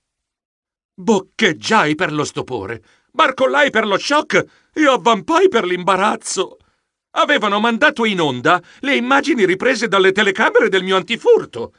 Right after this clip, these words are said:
Agguantai il telefono per protestare con quei furbetti della ditta Furbix che mi avevano installato quegli assurdi aggeggi.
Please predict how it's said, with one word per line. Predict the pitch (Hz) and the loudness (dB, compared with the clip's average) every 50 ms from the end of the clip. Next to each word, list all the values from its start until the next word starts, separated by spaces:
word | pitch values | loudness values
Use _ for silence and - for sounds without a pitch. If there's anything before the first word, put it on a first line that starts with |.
| _ _ _ _ _ _ - | _ _ _ _ _ _ -4
Agguantai | 156 143 - - 139 120 101 - 202 175 127 | -4 -4 -2 -2 -6 -4 -2 -2 -2 -2 -2
il | 104 | -4
telefono | - 113 139 175 196 - 156 143 127 | -6 -4 -2 -2 -2 -2 -4 -6 -4
per | - - 123 110 | -4 -4 -6 -6
protestare | - 135 165 196 175 - 131 113 - - 233 254 202 175 170 151 - - - - | -6 -2 -2 -2 -2 -2 -4 -8 -6 -2 0 0 2 2 0 -2 -4 -10 -14 0
con | - 262 233 175 | 2 2 2 2
quei | - 240 233 - | 2 0 -2 0
furbetti | - 202 220 180 156 285 285 - 214 226 | 0 -2 -2 -2 0 -2 -2 -2 -4 -4
della | 180 190 170 156 | -2 -2 -2 -2
ditta | 214 226 - - 151 | -4 -4 -4 -6 -4
Furbix | - 180 233 233 196 202 196 - - - - _ - - _ _ _ | -2 0 0 0 0 -2 -4 -4 -6 -8 -10 _ -18 -20 _ _ _
che | - 294 277 | -8 -6 -2
mi | 226 240 | 0 0
avevano | 233 247 247 202 185 165 | 2 2 0 0 0 -2
installato | 170 165 - - 220 247 269 294 311 - - 208 170 - - - | -2 -4 -4 -4 -4 -2 0 -2 -2 0 -2 -2 -2 -4 -6 -8
quegli | - 294 285 240 202 190 | -6 -4 -4 -2 0 0
assurdi | 190 - - - - 494 480 - - 196 196 | 0 0 -2 0 2 2 2 2 2 0 -4
aggeggi. | 139 107 98 107 98 85 - - 170 - | -4 -4 -6 -12 -12 -12 -8 -8 -8 -8